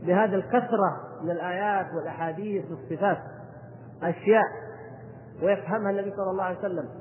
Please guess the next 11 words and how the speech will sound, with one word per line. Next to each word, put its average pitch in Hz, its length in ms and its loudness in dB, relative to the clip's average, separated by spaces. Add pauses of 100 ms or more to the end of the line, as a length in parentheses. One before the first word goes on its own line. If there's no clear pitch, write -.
(420)
وأصحابه 185 760 4 (340)
ومن 190 240 4
بعدهم 190 320 2
وما 214 180 6
اضطروا 240 600 2
إلى 226 260 2
تأويلها، 220 380 2
بل 208 160 -4
فهموها 208 640 -2
وعلموها 208 640 0
وتعلموها 208 800 2